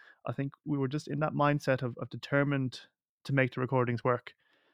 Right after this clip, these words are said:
Uh, and I think it was just another stepping stone to kind of get us to where I think the group is today, of just, you know, not being afraid of recording and, you know, uh, having the, the know-how and the interest in,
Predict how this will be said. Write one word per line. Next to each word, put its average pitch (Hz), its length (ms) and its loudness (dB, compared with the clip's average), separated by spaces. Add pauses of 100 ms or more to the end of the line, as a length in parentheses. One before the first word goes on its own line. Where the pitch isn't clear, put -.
(200)
Uh, 113 240 0
and 117 100 -2
I 113 60 0
think 120 240 -4
it 123 40 -2
was 117 200 -4
just 127 220 -2
another 131 280 2
stepping 123 340 0
stone 120 280 0
to 123 100 -8
kind 117 200 -4
of 117 60 -8
get 123 140 0
us 113 160 -6
to 120 120 -8
where 117 360 -2
I 117 80 -4
think 120 180 -6
the - 60 -12
group 120 220 0
is 117 160 -2
today, 117 380 0
of 113 80 -2
just, - 300 -8 (520)
you 123 60 -2
know, 117 140 2
not 120 200 2
being 120 340 2 (140)
afraid 127 340 4
of 113 80 -4
recording 117 580 2
and, 113 280 -2 (200)
you 135 100 -2
know, 113 180 -6 (540)
uh, 117 100 -2
having 120 360 2
the, 117 220 -2 (200)
the 123 80 -4
know-how 120 480 0
and 117 200 -6
the 117 200 -6 (360)
interest 120 480 -4
in, 120 240 -4